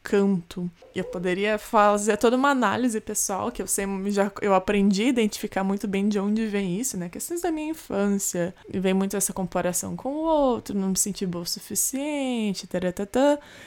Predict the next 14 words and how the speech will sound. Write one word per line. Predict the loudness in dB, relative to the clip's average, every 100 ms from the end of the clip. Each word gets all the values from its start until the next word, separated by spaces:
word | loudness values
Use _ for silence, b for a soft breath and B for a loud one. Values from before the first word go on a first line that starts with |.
| B B
E | -2 0 0
saber | 2 2 2 0
exatamente | 0 0 0 -2 -2 -4 -2
essas | -2 0
situações | 0 0 0 0 0 -2 -4 -4
que | -4 -4
marcaram | -2 0 -2 -2 -2 0
muito | 0 -2 -4
na | -6
minha | -4 -4 -4
vida | -6 -6 -6 -6 B B B B
e | -4
saber | 0 0 2 0
perdoar. | 2 2 2 -2 -6